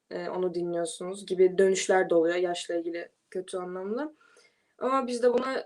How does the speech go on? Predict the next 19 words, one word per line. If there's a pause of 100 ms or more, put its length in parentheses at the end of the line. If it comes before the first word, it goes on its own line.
şöyle
cevap
veriyoruz.
Yani (680)
bizim
bahsettiğimiz
şeyler
iklim
kriziyle
ilgili
çok
temel
şeyler.
Aslında (380)
internette
olan, (200)
yani
bilim
insanlarının,